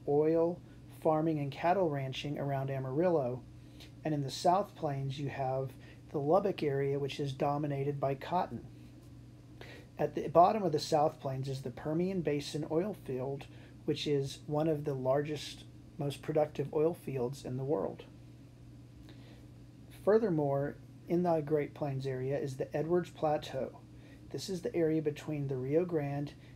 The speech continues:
and the South Texas Plains. The land here is thin soil, very scrub brush, lots of mesquite trees.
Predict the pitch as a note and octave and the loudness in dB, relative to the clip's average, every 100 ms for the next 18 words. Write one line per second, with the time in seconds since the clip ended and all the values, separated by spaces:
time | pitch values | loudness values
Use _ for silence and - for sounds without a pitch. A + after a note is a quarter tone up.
0 | - - C#3 B2+ - C#3 D#3 - D3+ - | -18 -8 -8 -6 -2 2 2 0 -4 -4
1 | - - - C3+ D#3 - - - - - | -10 -12 -6 -6 -6 -12 -16 -16 -18 -20
2 | - - - - - - C#3+ D3 E3 F#3+ | -20 -18 -18 -20 -14 -4 0 4 2 2
3 | F#3 - F3 D#3 C3 - - - E3 E3+ | -2 4 6 6 4 -4 -10 0 4 6
4 | F3+ F3+ F3+ G3 - - - - E3 D#3+ | 4 2 -2 -6 -12 -12 -4 4 8 10
5 | D#3+ D#3+ D3 C3+ - - - D#3 E3 D#3+ | 10 6 2 -4 -4 -6 2 2 4 4
6 | D#3+ D#3 - D3 C#3 D3+ C#3 A#2 - - | 4 4 0 -2 0 -2 -4 -6 -4 -2
7 | F3 - F3 D#3+ D#3 D3 - | -2 -2 2 4 4 0 -4